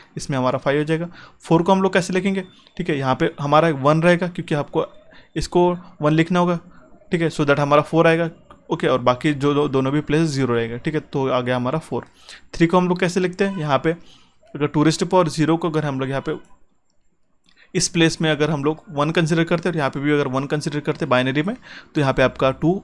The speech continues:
और यहाँ पे आएगा वन और इधर आएगा आपका इस प्लेस में ज़ीरो। तो ये आपके आ गए नंबर्स, ठीक है। तो ज़ीरो वन वन, ये भी द-, दूसरा नंबर वन डबल ज़ीरो, वन ज़ीरो वन, इसको आपने कन्वर्ट कर दिया बाइनरी में, ठीक है।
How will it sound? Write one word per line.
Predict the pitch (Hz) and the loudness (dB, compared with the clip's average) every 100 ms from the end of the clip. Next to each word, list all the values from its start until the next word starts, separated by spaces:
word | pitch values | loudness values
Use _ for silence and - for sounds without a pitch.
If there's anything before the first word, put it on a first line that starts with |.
| - | -6
और | 135 | -4
यहाँ | 127 | -2
पे | 123 | 0
आएगा | 123 123 | 0 2
वन | 123 165 | 0 -2
और | - 147 | -4 -4
इधर | 131 123 | -2 0
आएगा | 120 120 123 | 0 0 0
आपका | 120 - - 165 | -2 -6 -8 -8
इस | 139 - | -8 -8
प्लेस | 139 127 123 | -6 -4 -4
में | 165 | -4
ज़ीरो। | 135 120 113 - - - | -2 -4 -6 -14 -20 -10
तो | 139 | -2
ये | 139 | 4
आपके | 143 127 147 | 4 4 4
आ | 127 | 2
गए | 123 160 | 2 -2
नंबर्स, | 131 117 117 - - - - | -2 -4 -6 -10 -20 -20 -8
ठीक | 160 | -4
है। | 160 - - _ | -4 -8 -20 _
तो | 151 - _ - | -12 -12 _ -14
ज़ीरो | 127 139 156 | -4 2 4
वन | 151 | 4
वन, | 147 151 151 170 - - | 2 0 -2 -8 -16 -16
ये | 127 131 135 | -4 0 0
भी | 131 131 | 0 -2
द-, | |
दूसरा | 139 131 127 151 | -2 -4 -2 -2
नंबर | 147 143 139 | 0 -2 0
वन | 131 131 | 0 0
डबल | 131 | 0
ज़ीरो, | 127 127 143 160 - - | -2 -2 -4 -6 -18 -16
वन | 143 127 127 | -6 0 0
ज़ीरो | 123 127 | 2 0
वन, | 135 156 | 0 -2
इसको | 147 - - - | -8 -10 -8 2
आपने | 151 135 147 | 4 4 0
कन्वर्ट | 147 127 127 | 0 2 0
कर | 123 131 | 0 -4
दिया | 120 139 | -2 0
बाइनरी | 120 117 117 113 | 0 0 -2 -6
में, | 117 | -8
ठीक | - | -6
है। | 151 | -4